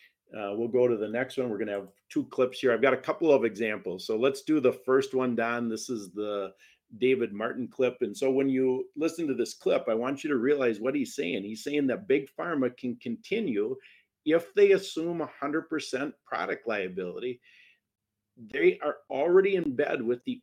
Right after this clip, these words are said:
only one who can play sheriff. We cannot contract morality. This cannot continue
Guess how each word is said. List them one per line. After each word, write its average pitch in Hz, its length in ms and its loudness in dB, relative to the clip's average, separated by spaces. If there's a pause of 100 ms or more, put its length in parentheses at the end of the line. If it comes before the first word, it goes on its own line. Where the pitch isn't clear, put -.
only 160 300 -2
one 131 180 -2
who 147 80 -2
can 143 220 -8
play 131 380 -2
sheriff. - 600 -6
We 139 140 -4
cannot 131 480 -4
contract 127 440 -6
morality. 120 560 -4
This 170 220 2
cannot 143 640 -6
continue 135 760 -2